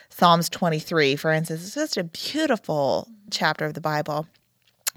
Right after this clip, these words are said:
There are also chapters that are really jarring, though, and you'll come to it, and if you're new to the Bible, it will really, um,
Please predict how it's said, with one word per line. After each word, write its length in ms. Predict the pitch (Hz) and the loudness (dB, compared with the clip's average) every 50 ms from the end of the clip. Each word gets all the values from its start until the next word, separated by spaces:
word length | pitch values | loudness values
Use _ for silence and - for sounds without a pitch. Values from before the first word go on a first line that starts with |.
| - - | 0 6
There 160 | - 214 226 | 10 12 12
are 160 | 226 220 202 - | 12 12 12 10
also 400 | 190 185 196 254 - - 311 269 | 10 10 10 8 6 4 2 2
chapters 760 | - - 156 160 131 - - - 143 139 156 185 - - - - - - - - - - - - - | 2 2 -2 -2 -2 -2 -2 -4 -2 -2 -2 -4 -6 -10 -12 -16 -14 -12 -12 -10 -10 -12 -12 -6 2
that 260 | 170 180 170 165 - - | 4 6 8 8 6 6
are 240 | 180 175 170 170 165 | 6 6 6 6 6
really 420 | 147 156 170 202 254 254 214 151 | 4 2 4 4 4 4 4 4
jarring, 680 | 139 - 151 120 95 80 73 67 67 - - 165 160 - - - | 6 6 6 8 8 8 6 4 4 2 0 -4 -4 -6 0 6
though, 320 | 170 147 117 107 104 101 | 8 8 10 10 8 6
and 140 | - 175 185 | 6 4 6
you'll 160 | 175 170 170 | 6 6 6
come 300 | 170 - - 220 196 196 190 | 6 4 2 2 4 2 2
to 140 | - - 190 | 2 4 4
it, 220 | 175 180 170 - | 6 6 6 4
and 120 | 165 170 | 4 2
if 180 | 156 160 - - | -2 -2 -2 0
you're 380 | 165 160 165 165 160 160 143 - | 2 2 4 4 4 4 4 2
new 300 | - 165 160 180 202 233 | 0 0 0 0 0 0
to 140 | 233 - 214 | -2 -2 -2
the 80 | 185 175 | -2 0
Bible, 480 | 170 151 143 151 156 156 151 160 147 107 - | 2 2 4 4 4 4 2 2 4 2 2
it 100 | - 170 | 2 0
will 220 | 156 175 170 170 | 0 2 0 0
really, 540 | 156 160 165 165 165 170 165 165 156 170 180 - - - - - - - - - - | 0 0 0 0 0 0 0 0 -2 -4 -6 -8 -14 -18 -18 -18 -18 -20 -14 -4 0
um, 540 | 165 160 160 156 151 147 151 151 151 156 | 4 4 6 6 6 4 2 0 -4 -8